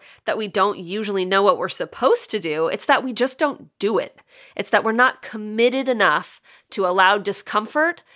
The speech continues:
to evaluate without judgment, and to push ourselves to creatively problem solve when necessary. Now, I know you ladies know how to be committed. You're ambitious. And part of being ambitious is committing yourself to bigger and higher goals.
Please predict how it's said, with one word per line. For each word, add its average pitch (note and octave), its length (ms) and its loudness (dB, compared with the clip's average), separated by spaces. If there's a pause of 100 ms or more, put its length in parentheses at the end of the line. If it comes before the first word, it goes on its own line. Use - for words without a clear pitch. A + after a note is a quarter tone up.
(200)
to F3+ 200 -2
evaluate G3+ 760 2
without G#3 320 0
judgment, A#3 560 0 (500)
and A#3 160 2
to A#3+ 120 -4
push E4+ 340 -2
ourselves F#3+ 560 2
to G#3+ 100 -6
creatively A3 640 0
problem B3 500 0
solve E3+ 460 0 (320)
when F#3+ 220 -8
necessary. - 680 -6 (380)
Now, G3 180 0
I C4+ 140 2
know D4+ 220 2
you A#3+ 160 -2
ladies G3 420 0
know F#3 260 2
how G3 160 0
to F#3 80 -2
be F3 120 -4
committed. E3+ 540 -8 (300)
You're F4+ 280 0
ambitious. F#4+ 720 -2 (320)
And G3 180 -4
part E4 240 2
of D#4+ 140 -2
being D4+ 180 -2
ambitious C#4 600 0
is - 180 -4
committing D4 560 0
yourself G3+ 500 0 (380)
to D#4+ 100 0
bigger A3 440 2
and A3+ 200 -2
higher G3+ 340 0
goals. G3+ 540 -2